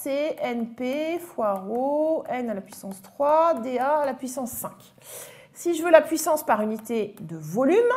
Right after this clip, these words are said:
je vais diviser tout ça par un D A à la puissance trois,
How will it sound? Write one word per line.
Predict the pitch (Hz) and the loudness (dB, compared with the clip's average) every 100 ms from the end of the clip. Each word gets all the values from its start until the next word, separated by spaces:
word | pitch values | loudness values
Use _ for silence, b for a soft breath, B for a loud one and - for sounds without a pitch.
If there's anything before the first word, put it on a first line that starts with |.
| 539 - | -2 -10
je | 220 | -10
vais | 226 | -8
diviser | 214 220 208 220 | -8 -8 -6 -8
tout | 214 196 | -8 -10
ça | - 302 349 | -2 0 0
par | 262 285 220 | 0 0 0
un | |
D | 214 202 214 | -2 -2 0
A | 240 | 2
à | 277 | 2
la | 202 | 0
puissance | - 214 202 175 - | -2 -12 -10 -12 -14
trois, | - 240 302 - | -4 2 2 2